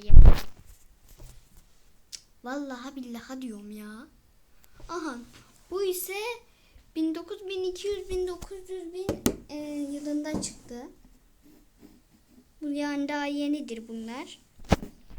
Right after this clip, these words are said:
Bakayım başka hangi arabaları sürebiliriz.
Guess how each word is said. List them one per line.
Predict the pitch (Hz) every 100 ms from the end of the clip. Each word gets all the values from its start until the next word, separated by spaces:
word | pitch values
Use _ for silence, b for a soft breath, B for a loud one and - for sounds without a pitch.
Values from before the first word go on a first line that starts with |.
| - - - - - - - - - - - - - -
Bakayım | 320 294 320 311 311 330
başka | 302 294 - 330
hangi | 285 285 262
arabaları | 240 240 233 240
sürebiliriz. | 240 240 233 233 240 285